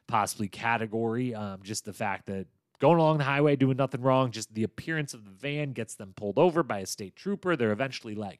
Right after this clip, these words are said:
go, but that leads to Bessie won't start, and they're stranded by the side of the highway. That entire scene is, is crazy and wild and indicative of, you know, um,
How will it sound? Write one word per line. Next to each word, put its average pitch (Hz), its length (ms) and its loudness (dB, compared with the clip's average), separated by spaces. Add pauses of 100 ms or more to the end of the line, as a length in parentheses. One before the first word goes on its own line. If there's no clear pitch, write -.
go, 160 360 6 (340)
but 127 160 0
that 147 360 -4
leads 160 580 2 (360)
to 147 560 6 (760)
Bessie 160 340 4
won't 143 260 2
start, 85 360 -2
and 95 80 -16
they're 92 120 -14
stranded 147 480 4
by 131 180 0
the 113 260 -8
side 117 320 -10
of 104 60 -10
the 98 80 -8
highway. 107 400 2
That 127 260 -4
entire 120 380 -18
scene 104 420 -14
is, 92 420 -6 (360)
is 92 400 -4 (160)
crazy 135 420 0
and 101 100 -6
wild 104 500 0
and 95 140 -8
indicative 98 520 -8
of, 95 220 -4 (160)
you 110 100 -16
know, 95 240 -16 (440)
um, 98 520 -8